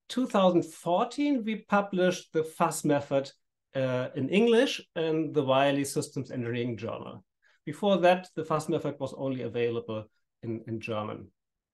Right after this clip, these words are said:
in an official publication. Uh,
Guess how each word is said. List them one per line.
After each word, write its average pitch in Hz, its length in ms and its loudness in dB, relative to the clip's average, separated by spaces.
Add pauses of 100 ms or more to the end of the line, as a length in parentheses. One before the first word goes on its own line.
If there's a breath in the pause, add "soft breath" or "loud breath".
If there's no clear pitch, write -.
(560)
in 117 120 0
an 104 280 -4
official 123 340 -6
publication. - 640 -10 (1500)
Uh, 202 320 6